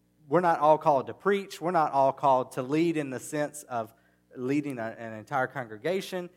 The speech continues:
I'm not saying we're all called to be pastors. But what I'm saying is, is that we're all called.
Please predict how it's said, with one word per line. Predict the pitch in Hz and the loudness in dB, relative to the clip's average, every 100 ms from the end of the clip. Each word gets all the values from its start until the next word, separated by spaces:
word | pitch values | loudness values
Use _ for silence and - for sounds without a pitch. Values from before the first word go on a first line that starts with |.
| _ _ - | _ _ -6
I'm | 113 | -2
not | 196 185 | 0 0
saying | 160 214 208 | 0 0 2
we're | 151 | 2
all | 143 131 | 4 4
called | 127 139 120 | 4 0 0
to | |
be | 117 | -6
pastors. | 110 131 107 - _ _ _ _ _ - | -10 -8 -8 -10 _ _ _ _ _ -8
But | |
what | 131 165 | 0 2
I'm | 160 | 2
saying | 151 - 202 202 | -2 -4 -4 -2
is, | 165 135 | -4 -6
is | 131 | -6
that | 139 123 | -6 -2
we're | 175 | -4
all | - 170 180 | 0 2 0
called. | - 175 190 180 | 2 4 6 4